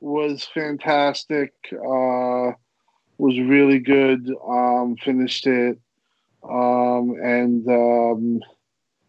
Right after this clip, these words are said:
what other game was I, uh, just looking at that I really enjoyed? Um, oh, uh, and it's funny 'cause, uh, I don't, I'm in the middle of it. Uh, the, the new Yakuza,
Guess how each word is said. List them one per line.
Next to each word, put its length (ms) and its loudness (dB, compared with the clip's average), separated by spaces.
what 220 -6
other 180 -2
game 320 0
was 260 2
I, 320 2
uh, 800 -4
just 300 0
looking 380 0
at 460 -2
that 140 2
I 100 6
really 380 4
enjoyed? 680 2
Um, 760 0
oh, 380 2
uh, 260 -4
and 180 -8
it's 160 -16
funny 340 -4
'cause, 360 -10
uh, 260 -2
I 100 0
don't, 200 -2
I'm 120 -2
in 100 -2
the 80 -2
middle 360 4
of 160 2
it. 260 -4
Uh, 360 2
the, 400 -4
the 120 2
new 200 2
Yakuza, 960 0